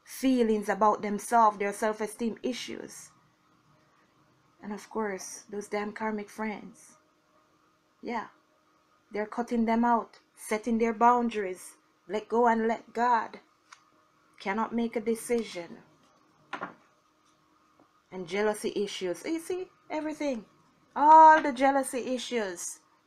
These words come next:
Negative people. Feed your masculines with negative thoughts. Clinging on to the divine masculines. Your masculines clinging on to them. But right now,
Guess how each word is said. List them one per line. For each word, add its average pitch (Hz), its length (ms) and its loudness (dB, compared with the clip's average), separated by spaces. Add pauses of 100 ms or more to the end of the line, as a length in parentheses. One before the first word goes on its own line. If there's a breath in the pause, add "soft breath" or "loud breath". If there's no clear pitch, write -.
(120)
Negative 254 540 -2
people. 247 580 2 (920)
Feed 285 460 0
your 254 160 2
masculines 247 720 2
with 240 240 0
negative 233 560 -2
thoughts. 226 720 6 (680)
Clinging 294 420 2
on 277 260 10
to 254 120 0
the 240 120 -2
divine 233 360 2
masculines. 240 440 0
Your 226 120 0
masculines 233 420 0
clinging 247 340 -2
on 240 160 0
to 233 100 -4
them. 226 360 -8 (880)
But 196 100 -6
right 220 260 2
now, 254 360 0